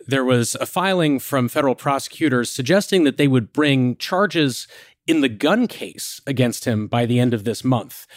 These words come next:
This is the issue that, um, Hunter Biden bought a handgun in twenty eighteen, and prosecutors say he lied on a form about whether he was an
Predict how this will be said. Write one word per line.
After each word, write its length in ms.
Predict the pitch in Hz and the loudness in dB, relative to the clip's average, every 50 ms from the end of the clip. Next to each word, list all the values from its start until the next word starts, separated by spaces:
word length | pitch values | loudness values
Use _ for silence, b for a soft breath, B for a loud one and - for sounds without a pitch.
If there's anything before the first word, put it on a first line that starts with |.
| B B B B _ _ - 151 | B B B B _ _ -4 -2
This 160 | 196 226 - | -2 0 0
is 120 | 254 214 | 0 0
the 160 | - 180 185 | 0 2 2
issue 280 | 185 170 - - 160 151 | 2 2 2 4 4 4
that, 180 | 139 139 131 - B B B B B B B B B B - - | 4 2 0 -2 B B B B B B B B B B -6 -2
um, 380 | 131 127 120 117 117 113 113 - _ | 0 0 0 0 0 -2 -2 -4 _
Hunter 220 | - 214 214 247 240 | -2 0 2 2 2
Biden 260 | 202 196 185 185 165 | 0 0 0 -2 -2
bought 160 | 135 - 127 | -2 -2 -4
a 40 | 120 | -4
handgun 520 | - - - 139 147 165 156 160 156 156 | -6 -4 -2 0 0 2 2 2 4 4
in 140 | 156 143 127 | 4 2 2
twenty 260 | - - 143 139 123 | 0 0 0 2 2
eighteen, 420 | 120 117 - - - 170 165 160 151 | 0 0 -2 -2 0 2 4 4 4
and 140 | 123 113 | 2 2
prosecutors 560 | - - 143 139 - - - 160 139 139 120 - | 0 -2 -4 -4 -4 -4 -2 0 0 0 0 -2
say 220 | - - 147 139 | -2 0 0 0
he 120 | 123 135 | 0 0
lied 320 | 117 113 117 117 127 135 131 | -2 0 0 0 0 0 0
on 120 | 131 120 | -2 -2
a 20 | 113 | -4
form 400 | - - - 127 127 135 143 135 | -6 -4 -2 0 2 2 2 2
about 160 | 110 120 113 | 0 0 0
whether 220 | 117 127 127 117 | 2 2 2 2
he 80 | 113 131 | 2 2
was 180 | 120 120 110 | 0 0 0
an 140 | 117 110 104 | 0 -4 -4